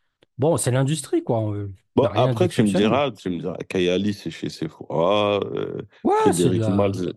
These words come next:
Speaker 2: Fred-, Fred-, attends, Frédéric Malle, est-ce que tu trouves dans certains Sephora ?
Speaker 1: Non, non.
Speaker 2: Non, non,
Speaker 1: Non, non.
Speaker 2: non. Mais bon, ça m'étonnerait pas que, enfin, que ça, à un moment, ça fasse partie de la stratégie, hein.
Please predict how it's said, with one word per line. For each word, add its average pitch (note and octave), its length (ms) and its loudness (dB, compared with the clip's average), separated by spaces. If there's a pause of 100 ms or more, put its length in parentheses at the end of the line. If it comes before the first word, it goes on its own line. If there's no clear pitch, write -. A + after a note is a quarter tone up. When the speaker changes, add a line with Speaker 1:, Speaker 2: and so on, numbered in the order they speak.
Speaker 2:
Fred-, F2 380 -2
Fred-, - 320 -6
attends, C#2+ 280 -4
Frédéric E2 540 -4
Malle, E2 180 -6
est-ce E2 140 -14
que - 100 -8
tu - 220 -10
trouves E2+ 260 -10
dans D#2+ 120 -4
certains - 380 -10
Sephora ? G2 600 -8 (500)
Speaker 1:
Non, C3 300 0
non. A2 280 -4 (280)
Speaker 2:
Non, E2+ 400 -4
non, D#2 280 -6 (800)
Speaker 1:
Non, G#2+ 120 -10
non. A#2+ 140 -8
Speaker 2:
non. D3+ 160 -8 (600)
Mais G2+ 120 4
bon, C3+ 160 2
ça - 180 0
m'étonnerait G2 600 2
pas C3+ 180 0
que, G2+ 260 -2
enfin, F2 280 -6
que - 80 -20
ça, - 180 -8
à E2+ 40 -4
un - 20 -4
moment, F2+ 320 -4
ça F#2+ 200 -6
fasse - 240 -6
partie - 340 -6
de F2 100 -4
la E2 80 -2
stratégie, G#2 600 -6
hein. F2 80 -10